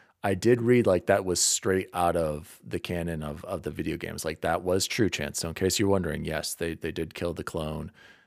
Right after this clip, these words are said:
and that's how, uh, she became Cortana. So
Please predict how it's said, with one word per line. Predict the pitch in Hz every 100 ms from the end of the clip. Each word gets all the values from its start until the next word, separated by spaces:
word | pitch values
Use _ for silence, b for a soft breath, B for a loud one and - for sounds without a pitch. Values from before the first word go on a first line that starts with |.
| b
and | - 78 73 71 71
that's | 82 78
how, | 80 80 - -
uh, | 85 80
she | 82 -
became | 85 85 80 80
Cortana. | - - - - 50 -
So | - 104 -